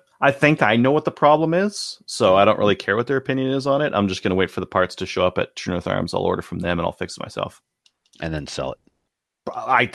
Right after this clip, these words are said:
Speaker 1: I, all my guns get sold, so that's, <laughs> that's
Speaker 2: Nope,
Speaker 1: nothing
Speaker 2: yep, no
Speaker 1: special.
Speaker 2: point.
Speaker 1: <laughs>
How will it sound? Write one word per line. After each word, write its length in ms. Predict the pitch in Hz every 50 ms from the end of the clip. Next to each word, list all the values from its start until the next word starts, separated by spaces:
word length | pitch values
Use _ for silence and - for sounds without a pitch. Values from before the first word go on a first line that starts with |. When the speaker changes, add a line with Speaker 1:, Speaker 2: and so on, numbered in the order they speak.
| -
Speaker 1:
I, 180 | - 123 117 113
all 260 | - - 95 120 120
my 140 | 117 107 98
guns 220 | 85 92 90 90
get 160 | - - 85 -
sold, 320 | - - 92 87 87 87
so 340 | - - - 92 90 90 - -
that's, 320 | - 104 95 - - - -
<laughs> 0 |
that's 1120 | - 143 - - - - - - - - - - - - - - - - 277 - - - -
Speaker 2:
Nope, 180 | 185 139 147 -
Speaker 1:
nothing 100 | 135 113
Speaker 2:
yep, 140 | 104 - 170 - -
no 160 | - 98 98
Speaker 1:
special. 160 | - - -
Speaker 2:
point. 140 | 78 80 - _
Speaker 1:
<laughs> 680 | - - - 247 - - - - 240 202 - - -